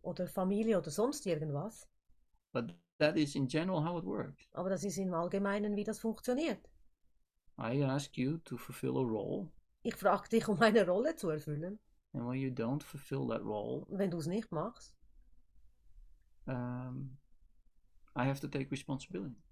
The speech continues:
Speaker 1: Moet ik verantwoording übernemen.
Speaker 2: And that is not always, um, uh, that is not always, uh, so <laughs> nice om, o-, to look at.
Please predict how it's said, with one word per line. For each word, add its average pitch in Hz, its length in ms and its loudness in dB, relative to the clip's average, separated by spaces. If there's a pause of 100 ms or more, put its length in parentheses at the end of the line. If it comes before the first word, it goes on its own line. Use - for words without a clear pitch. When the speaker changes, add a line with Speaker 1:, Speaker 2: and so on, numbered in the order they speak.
(160)
Speaker 1:
Moet 202 340 -2
ik 214 260 -4
verantwoording 285 600 4
übernemen. 160 560 -2 (880)
Speaker 2:
And 120 540 2 (400)
that 120 140 0
is 131 140 0
not 147 140 2
always, 165 720 -2 (440)
um, 78 500 -6 (2750)
uh, 139 580 -6 (460)
that 143 120 0
is 139 100 2
not 143 120 2
always, 151 640 -4 (300)
uh, 131 280 -2
so 160 240 4
<laughs> 160 120 12
nice 151 200 8
om, 143 180 8
o-, 139 300 6 (100)
to 147 140 2
look 196 200 2
at. - 180 -6